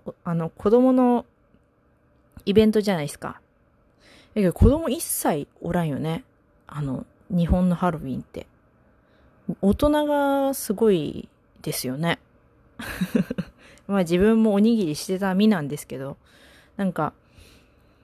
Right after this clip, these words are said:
みんな疲れ溜まってるんやなって思ったよね。<laughs> なんか、あの、そういうニュースとか報道見るたびに、あのさ、みんなはっ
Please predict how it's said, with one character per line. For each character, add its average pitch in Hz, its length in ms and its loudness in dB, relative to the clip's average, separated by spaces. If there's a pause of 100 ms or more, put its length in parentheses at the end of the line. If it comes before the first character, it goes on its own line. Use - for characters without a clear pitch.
(880)
み 185 120 2
ん 180 40 2
な 175 60 2
疲 - 240 0
れ 175 320 2
溜 180 120 -4
ま 180 80 2
っ 185 60 -2
て 202 120 2
る 208 100 2
ん 196 60 2
や 165 100 -2
な 156 200 -2
っ - 20 -8
て - 440 -8 (440)
思 175 200 0
っ 180 60 0 (300)
た 151 120 -4
よ 131 200 -4
ね。 147 260 -10 (480)
<laughs> - 500 -6
な 170 100 -4
ん - 20 -6
か、 - 160 -10 (240)
あ 170 100 -8
の、 151 180 -6
そ 165 180 0
う 165 60 0
い 165 220 0
う 160 40 0
ニ 165 140 2
ュ 185 60 4
ー 180 60 2
ス - 80 -10
と 147 120 -8
か - 220 -12 (320)
報 170 160 -4
道 165 140 0
見 165 100 -2
る 165 140 -2
た 170 160 -2
び 165 120 -2
に、 143 200 -6 (440)
あ 170 140 -2
の 165 100 -2
さ、 156 360 -6 (1500)
み 185 140 4
ん - 20 2
な 180 80 2
は 180 80 2
っ 180 40 0